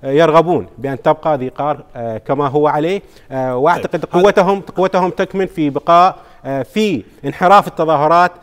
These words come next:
Speaker 2: طيب.
Speaker 1: عن مسارها الصحيح.
Speaker 2: طيب.
Speaker 1: لذلك
Speaker 2: في مقابل
Speaker 1: تجد أن
Speaker 2: ذلك
Speaker 1: هذه التظاهرات الموجودة في ذي قار،
Speaker 2: في مقابل
Speaker 1: البعض
Speaker 2: ذلك،
Speaker 1: منها استغلها من أجل،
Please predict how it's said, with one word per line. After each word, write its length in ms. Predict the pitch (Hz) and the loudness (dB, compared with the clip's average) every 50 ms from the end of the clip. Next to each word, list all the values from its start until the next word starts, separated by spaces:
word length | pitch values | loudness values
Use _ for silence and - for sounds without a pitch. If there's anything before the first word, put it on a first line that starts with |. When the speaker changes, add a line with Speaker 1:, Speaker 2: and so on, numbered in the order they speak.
| - - | -18 -14
Speaker 2:
طيب. 100 | - 156 | -6 -2
Speaker 1:
عن 80 | 156 | 0
مسارها 420 | 165 165 151 - 175 170 175 160 156 | 2 2 2 2 2 2 2 2 0
الصحيح. 480 | 156 - - 160 147 180 185 196 202 - | -4 -6 -8 -6 -4 -2 -2 -2 -2 -6
Speaker 2:
طيب. 160 | - 123 - - | -10 -12 -8 -6
Speaker 1:
لذلك 360 | 156 156 156 185 185 185 226 | -4 0 2 4 4 4 2
Speaker 2:
في 60 | 220 | 2
مقابل 160 | 214 190 185 | 2 2 2
Speaker 1:
تجد 140 | 165 185 143 | 2 2 0
أن 80 | - - | 0 2
Speaker 2:
ذلك 120 | - 175 | 2 4
Speaker 1:
هذه 200 | 190 202 196 190 | 4 2 2 0
التظاهرات 520 | 185 - 190 180 180 175 165 180 175 165 - | 0 -2 0 0 2 2 2 2 0 0 -2
الموجودة 840 | 170 165 156 147 143 139 - - - _ - 160 180 185 170 180 180 | -4 -6 -4 -4 -6 -8 -10 -14 -20 _ -4 -2 -2 -2 -2 -4 -4
في 160 | - - 196 | -4 -6 -6
ذي 140 | 185 185 196 | -6 -4 -6
قار، 340 | 190 196 196 196 196 196 180 | -2 0 4 4 4 4 4
Speaker 2:
في 60 | 196 | 2
مقابل 280 | 208 202 - 180 165 156 | -2 -4 -2 -2 0 0
Speaker 1:
البعض 280 | 165 165 160 160 190 | 0 0 0 2 2
Speaker 2:
ذلك، 100 | 190 180 | 2 0
Speaker 1:
منها 200 | 190 185 170 185 | 0 -2 0 -2
استغلها 520 | 175 - - 185 165 185 196 196 185 175 180 | -2 -2 -4 -4 -2 -2 -2 -2 -4 -4 -4
من 160 | 175 165 175 | -6 -8 -8
أجل، 320 | 180 175 151 180 180 185 | -8 -6 -6 -6 -6 -6